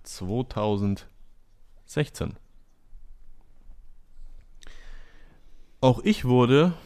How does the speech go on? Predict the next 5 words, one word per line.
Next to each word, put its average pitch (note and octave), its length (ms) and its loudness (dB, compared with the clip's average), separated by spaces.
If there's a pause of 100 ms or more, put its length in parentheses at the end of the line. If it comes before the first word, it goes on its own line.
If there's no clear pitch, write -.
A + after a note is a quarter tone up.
(1080)
zweimal C3+ 460 4
deutscher A#2+ 640 2 (100)
Vizemeister. F#2 760 -4 (4000)
In A2 120 -2
Deutschland C3 600 2